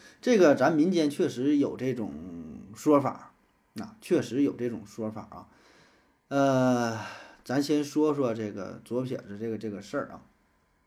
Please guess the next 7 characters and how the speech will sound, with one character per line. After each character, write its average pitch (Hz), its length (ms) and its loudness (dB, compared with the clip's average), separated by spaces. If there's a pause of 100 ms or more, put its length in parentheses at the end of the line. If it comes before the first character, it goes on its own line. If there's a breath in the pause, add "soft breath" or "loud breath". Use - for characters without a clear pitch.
(920 soft breath)
如 196 340 4
果 147 260 6
说 117 420 2
你 151 140 4
把 117 200 4
这 139 100 2
个 131 220 -2